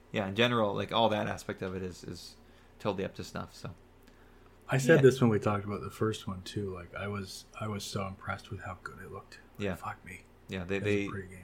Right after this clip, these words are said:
Speaker 1: that team is,
Speaker 2: <laughs>
Speaker 1: team is talented as shit, and, and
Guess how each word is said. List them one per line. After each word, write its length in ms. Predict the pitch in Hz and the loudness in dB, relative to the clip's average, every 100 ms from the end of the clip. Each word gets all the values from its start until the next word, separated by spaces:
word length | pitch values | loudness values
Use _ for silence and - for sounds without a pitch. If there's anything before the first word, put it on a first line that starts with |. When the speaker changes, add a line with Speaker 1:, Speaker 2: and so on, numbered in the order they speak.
| - | -8
Speaker 1:
that 240 | - 107 - | -4 -2 0
team 240 | 110 104 | -2 0
is, 200 | 101 - | -2 0
Speaker 2:
<laughs> 100 | 135 | 0
Speaker 1:
team 160 | 127 113 | 0 0
is 120 | 98 | -2
talented 460 | - 107 101 95 98 | -2 -2 0 0 -2
as 80 | - | 0
shit, 240 | - 101 107 | 0 2 2
and, 120 | 107 | 0
and 280 | 107 107 | 0 -2